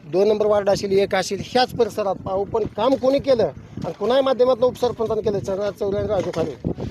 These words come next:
यांच्या माध्यमातून ही कामं खेचून आणली ती, म्हणून कामं व्हायला लागली ती. चाळीस वर्ष का झालं नाही तुमच्याकडं कामं? फक्त पावसाळ्यातल्या छत्र्या घेऊन यायचं, काय तर लालच दाखवायची, चार पाच पैसे द्यायचं आणि मतं घेऊन जायची.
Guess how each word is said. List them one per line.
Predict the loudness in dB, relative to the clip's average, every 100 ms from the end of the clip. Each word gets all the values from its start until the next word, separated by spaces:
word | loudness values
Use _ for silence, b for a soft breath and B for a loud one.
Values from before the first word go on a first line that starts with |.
| -8 -4
यांच्या | -2 2 2
माध्यमातून | 2 2 4 4 4
ही | 4
कामं | 4 2 2
खेचून | 0 2 2
आणली | 4 0
ती, | -2 -10 -4 -4 -4 -6
म्हणून | 0 2 4
कामं | 2 4
व्हायला | 4 4
लागली | 2 2
ती. | -2 2
चाळीस | 4 4
वर्ष | 2 0
का | 0 2
झालं | 4 4
नाही | 2
तुमच्याकडं | 0 -4 -6 -4
कामं? | -4 -4 -8 -12 -16 -14 -14 -10 -8 -4 -6 -6 -12 0
फक्त | 0 0 0 2
पावसाळ्यातल्या | 4 4 4 4 4 2
छत्र्या | 2 2 4
घेऊन | 6
यायचं, | 6 6 4
काय | 4 4
तर | 4
लालच | 4 4 4 4
दाखवायची, | 4 4 2 4
चार | 2 2
पाच | 0
पैसे | 2 0 2
द्यायचं | 4 4 4 2 2 B B B
आणि | 2 4
मतं | 4 4 4
घेऊन | 6 6
जायची. | 6 6 4 0